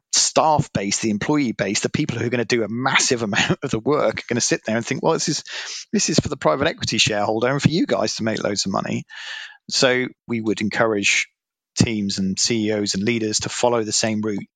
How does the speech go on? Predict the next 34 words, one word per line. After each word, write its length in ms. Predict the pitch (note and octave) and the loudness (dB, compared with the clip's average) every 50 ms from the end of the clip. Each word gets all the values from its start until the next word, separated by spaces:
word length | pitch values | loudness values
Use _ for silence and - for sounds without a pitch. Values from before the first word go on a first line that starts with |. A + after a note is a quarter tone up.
| _ _ _ _ | _ _ _ _
engage 560 | - C#3+ B2+ A2 - C3 B2+ B2+ B2+ A#2+ - A#2+ | -6 -4 -2 2 2 4 4 2 2 2 0 0
around 400 | A2+ A2+ A2 A2 G#2+ G#2 G2+ G#2+ | 2 0 0 0 0 0 0 0
a 40 | |
sense 320 | - - B2+ A#2 G#2 - - | 0 0 0 0 0 -2 -4
of 60 | - | -2
purpose. 440 | - A2 A2+ A2 - - F#2 - - | 0 2 2 2 0 0 -2 -2 0
Why 140 | - G#2+ A2 | 2 2 2
do 60 | A2 | 0
people 300 | - - A#2 G#2+ - G2 | 0 -2 -4 -4 -6 -4
come 180 | - - G#2+ G#2 | -2 -2 0 0
to 120 | - - G2 | 0 -2 -2
work? 320 | G2+ G2+ G2+ G2 - - - - - - - - - _ | 0 0 0 0 -2 -4 -8 -14 -14 -14 -14 -16 -6 _
What 160 | B2 A#2 G#2 | 0 0 2
makes 260 | A#2+ A#2+ A#2 G#2 - | 2 2 2 2 0
this 120 | - G#2+ - | 0 0 0
business 320 | - A2 - - G2+ - | -2 -2 -2 0 0 0
cool? 340 | - - - A2 G#2 G2+ G#2+ | 0 0 0 0 0 0 0
They 80 | G#2+ A2 | 0 2
don't 200 | C#3 D3+ D3 - | 2 2 2 0
quite 340 | - - - E3 D#3 D3 - | 0 0 2 2 2 2 0
have 360 | - C3+ B2+ A#2+ A#2 - - - - - - - - - - _ _ - | 2 2 2 2 2 0 -4 -10 -14 -14 -14 -14 -14 -16 -18 _ _ 0
that 260 | A2 G#2 G#2 - - | 2 2 2 0 0
sort 220 | - - B2 A#2 | 0 2 2 0
of 120 | A2+ - - | 0 -2 0
change 380 | - - - C3 B2 A#2+ A2+ | 2 2 2 2 2 2 2
the 100 | - B2 | 0 0
world 300 | A2 A2 B2 B2 A#2+ A2+ | 2 2 2 2 2 2
dynamic 540 | G#2+ A#2+ A#2 A2+ A2+ A2+ A#2 A#2 - - - | 2 2 2 2 2 2 0 0 -2 -2 -2
that 160 | - G2+ - - _ _ - | -2 -2 -2 -2 _ _ 0
your 160 | A#2+ A2+ A2 | 0 2 2
businesses 420 | G#2+ A#2+ G#2+ A#2 A2 - A2+ A2 | 2 2 2 2 0 0 2 2
often 260 | A#2 A2 - - A#2+ | 0 0 0 -2 -2
do. 300 | A2+ - B2 C#3 E3 A3 - - - - - - - - _ - | 0 2 2 2 2 0 -2 -6 -8 -12 -12 -14 -16 -4 _ 2
But 140 | B2+ A#2+ | 2 2